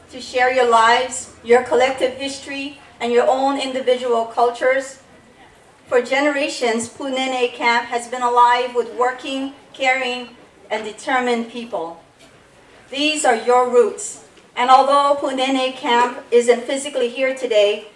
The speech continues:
it lives on inside each of you, your children, their ohana, and everything that you bring to your neighborhoods today.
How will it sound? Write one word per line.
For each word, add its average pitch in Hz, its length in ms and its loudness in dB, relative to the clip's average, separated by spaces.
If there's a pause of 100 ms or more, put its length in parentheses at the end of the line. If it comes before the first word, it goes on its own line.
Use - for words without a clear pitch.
(160)
it 247 220 8
lives 254 260 4
on 247 320 4
inside 262 580 4
each 262 200 -8
of 226 180 2
you, 254 360 -6 (460)
your 247 220 6
children, 254 580 2
their 240 220 4
ohana, 247 540 2 (600)
and 233 160 0
everything 269 440 0
that 226 180 0
you 269 120 -10
bring 254 420 0
to 247 100 -12
your 233 240 2
neighborhoods 220 640 2
today. 196 520 -2